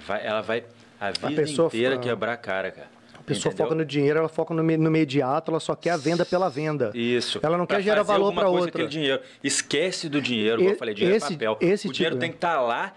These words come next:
Speaker 1: pra você tá disponível pra fazer alguma coisa.
Speaker 2: Esse tipo de pessoa não vai querer o melhor pra outra pessoa. Por exemplo, um exemplo fútil. Sei lá, você tem um whey de trezentos reais e um de cento e cinquenta.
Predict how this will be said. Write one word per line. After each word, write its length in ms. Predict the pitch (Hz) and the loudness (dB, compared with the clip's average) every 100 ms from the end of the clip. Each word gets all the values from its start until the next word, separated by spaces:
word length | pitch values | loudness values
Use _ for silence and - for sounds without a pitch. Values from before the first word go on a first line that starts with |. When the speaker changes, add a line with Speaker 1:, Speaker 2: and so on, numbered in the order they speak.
| - - - | -20 -20 -8
Speaker 1:
pra 120 | 139 139 | -4 -2
você 320 | 139 139 143 | -2 -2 -2
tá 140 | 156 | -4
disponível 760 | 143 - 143 117 147 226 202 - | -4 -4 -2 0 2 4 4 2
pra 140 | 165 | -2
fazer 240 | 151 120 | -2 -2
alguma 260 | 123 107 110 | -2 0 -2
coisa. 260 | - 190 185 | 0 2 2
Speaker 2:
Esse 160 | 196 | 0
tipo 180 | 170 170 | -2 -2
de 40 | 170 | 0
pessoa 440 | 165 - 185 202 | 0 2 2 2
não 80 | 175 | 2
vai 120 | 180 | 0
querer 180 | 208 196 | 2 2
o 40 | |
melhor 300 | 214 165 165 165 | 2 4 2 2
pra 140 | 151 | 0
outra 160 | 139 147 | 0 0
pessoa. 320 | 135 - 127 | -2 0 2
Por 100 | 180 | 4
exemplo, 400 | 175 120 98 156 | 2 -2 -2 0
um 40 | |
exemplo 340 | 269 214 233 202 | 4 4 2 -2
fútil. 440 | - 190 - 107 135 | 0 0 0 -8 -2
Sei 140 | 175 | 0
lá, 140 | 151 | 0
você 60 | 117 | 0
tem 120 | 180 | 0
um 140 | 185 175 | 4 4
whey 180 | 185 156 | 4 2
de 140 | 160 | -2
trezentos 540 | - 170 160 175 196 | 0 2 2 2 0
reais 280 | 160 160 190 | 2 2 2
e 40 | 208 | -2
um 40 | |
de 60 | - | -2
cento 140 | 202 | -2
e 20 | - | 0
cinquenta. 460 | 202 147 135 - | 0 2 0 -4